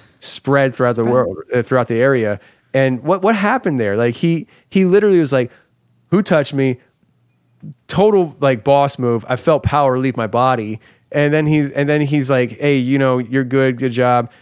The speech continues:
Speaker 1: Then the, the other dude comes over. I'm talking, like, real Ebonics here, but the other dude <laughs> comes over and he's like, he's like, "Hey, don't worry about coming to heal my daughter. She's dead. She's dead." And he's like, "Don't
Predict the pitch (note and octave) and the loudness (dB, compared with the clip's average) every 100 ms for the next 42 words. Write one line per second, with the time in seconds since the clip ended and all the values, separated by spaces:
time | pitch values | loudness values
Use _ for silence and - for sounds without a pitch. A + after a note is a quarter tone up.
0 | _ - D3+ D3+ C#3+ C#3+ D3 E3 E3 D#3 | _ -4 0 0 -2 0 2 2 0 0
1 | D#3 - D3+ C#3 C#3+ C3+ C3 B2+ C3 A#2 | 0 0 -2 2 2 2 -2 0 -2 0
2 | A2+ A2 G#2+ A#2 A2 G#2 G#2+ G#2 - G#2 | -2 -2 0 0 0 0 -2 -2 -4 -6
3 | G#2 A2+ G2+ - C3 D3+ F3+ F3 E3+ B2 | -4 -4 -6 -12 -6 2 2 4 4 2
4 | F3 D3+ - E3 D3 D#3 D3 E3+ E3 D3 | 0 -2 -2 -2 0 0 -2 -10 -12 -2
5 | D3 D3 D3 D3 C3 C#3+ C3 B2+ - C3+ | 0 2 0 0 0 2 2 -2 -4 -2
6 | B2+ B2+ B2+ C3+ C3 C3+ C3 B2+ B2+ B2 | 0 0 2 0 2 2 2 2 2 0
7 | A#2+ - B2+ B2 A2+ B2 B2 A#2+ A2+ A#2 | -2 -2 -2 -2 -2 -2 -2 -2 -2 0
8 | A#2 A2+ - A2+ - A2 A2+ A2+ G#2 _ | 0 -2 -4 -8 -6 -2 -2 -2 -6 _
9 | _ _ - B2+ A#2+ C3 B2+ B2+ G#2 - | _ _ -8 -6 -4 0 2 2 -2 -10
10 | A#2 A#2 G#2 A2+ G#2+ - _ _ - A2 | -6 -4 -2 -2 -4 -8 _ _ -18 -8
11 | G2 A#2 B2+ G3 | 0 2 0 -2